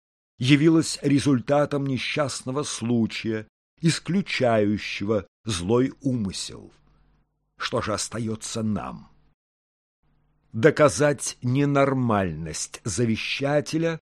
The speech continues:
в момент составления завещания.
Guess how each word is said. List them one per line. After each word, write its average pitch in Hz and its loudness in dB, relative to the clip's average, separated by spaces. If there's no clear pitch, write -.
в 120 0
момент 127 4
составления 120 0
завещания. 82 -6